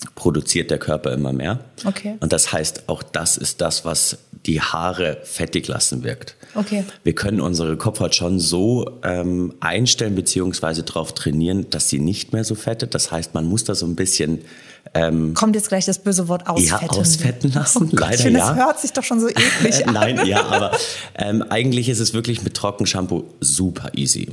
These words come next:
Speaker 2: Ja.
Speaker 1: Es gibt so viele Trockenshampoos. Es, Trockenshampoo ist letztendlich nichts anderes wie Babypuder.
Speaker 2: Ja.
Speaker 1: Und damit kann man definitiv arbeiten und ich finde es auch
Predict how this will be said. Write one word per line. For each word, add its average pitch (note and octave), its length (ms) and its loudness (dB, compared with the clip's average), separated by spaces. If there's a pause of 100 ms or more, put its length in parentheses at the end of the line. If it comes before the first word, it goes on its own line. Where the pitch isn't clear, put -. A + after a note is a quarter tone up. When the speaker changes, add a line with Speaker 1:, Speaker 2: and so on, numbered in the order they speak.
(160)
Speaker 2:
Ja. F#3+ 260 0 (540)
Speaker 1:
Es - 120 0
gibt - 360 -2 (120)
so F#2 240 4
viele G2 240 0
Trockenshampoos. E2+ 800 -2
Es, - 300 -2 (500)
Trockenshampoo F#2 560 2
ist - 140 0
letztendlich F2 440 -2
nichts F2 180 -2
anderes E2+ 580 0
wie D2 260 0 (220)
Babypuder. A#2+ 640 0 (220)
Speaker 2:
Ja. G#3 220 0 (380)
Speaker 1:
Und F2 600 2 (260)
damit F#2+ 440 0
kann F#2 200 -2
man F2 160 0
definitiv E2+ 760 -2
arbeiten E2 460 0
und D2+ 120 0
ich D2 120 -6
finde D2+ 240 -2
es - 140 -2 (200)
auch - 220 -4